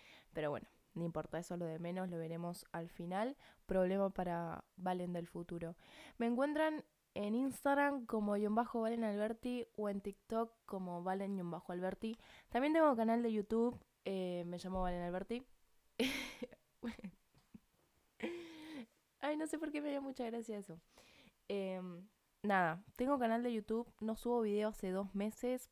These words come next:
porque requiere como mucha edición, mucho tiempo y no disponía de ese tiempo. Pero tengo un montón de videos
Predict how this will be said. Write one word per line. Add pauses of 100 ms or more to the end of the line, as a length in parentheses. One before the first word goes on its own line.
porque (160)
requiere
como
mucha
edición, (580)
mucho
tiempo (240)
y
no
disponía
de
ese
tiempo. (560)
Pero
tengo
un
montón
de
videos